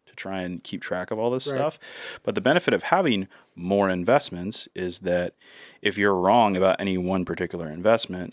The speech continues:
Speaker 1: um, it has less of an impact for the, for the clients. Um, so that's another area that, that makes excess work. Um, me personally, I do not, f-, I do not, I make it a point not to, um, 'cause it's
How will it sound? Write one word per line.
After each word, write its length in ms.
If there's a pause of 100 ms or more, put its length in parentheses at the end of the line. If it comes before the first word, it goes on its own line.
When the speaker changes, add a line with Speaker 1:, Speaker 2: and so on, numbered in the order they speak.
(120)
Speaker 1:
um, 180
it 60
has 180
less 320
of 100
an 120
impact 760 (260)
for 320
the, 260 (200)
for 100
the 80
clients. 640 (140)
Um, 320
so 500 (440)
that's 200
another 240
area 240
that, 100
that 120
makes 360
excess 500
work. 420 (240)
Um, 360 (140)
me 220
personally, 540
I 160
do 100
not, 180
f-, 200 (120)
I 100
do 120
not, 400 (640)
I 100
make 180
it 60
a 60
point 380
not 380
to, 300 (180)
um, 500 (180)
'cause 120
it's 280